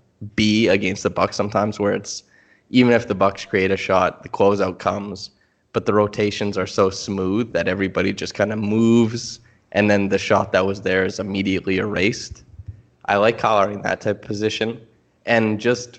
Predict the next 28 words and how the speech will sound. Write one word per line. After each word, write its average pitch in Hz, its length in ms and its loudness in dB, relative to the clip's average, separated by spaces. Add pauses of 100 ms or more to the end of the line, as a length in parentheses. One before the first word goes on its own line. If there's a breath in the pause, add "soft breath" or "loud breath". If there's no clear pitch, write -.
from 104 220 0
the 95 80 0
Raptors, 95 580 0
how 104 300 -2
they've - 360 -8
played 95 440 -2
this 92 260 -10
year, 90 380 -8 (640)
like, 95 300 0 (600)
Kyle 104 220 4
Lowry 92 520 2
hardly 98 400 -2
guarded 95 440 -8
Curry 90 360 -6
in 98 140 -8
the 98 60 -2
game 90 220 -6
they 95 140 -6
played. - 460 -6 (380)
Fred 98 300 0
VanVleet 95 520 -2
guarded 87 320 -4
him, 92 420 -6 (340)
and 104 160 0
Danny 95 240 -2
Green 85 260 -4
guarded 92 340 -8
him, 78 260 -10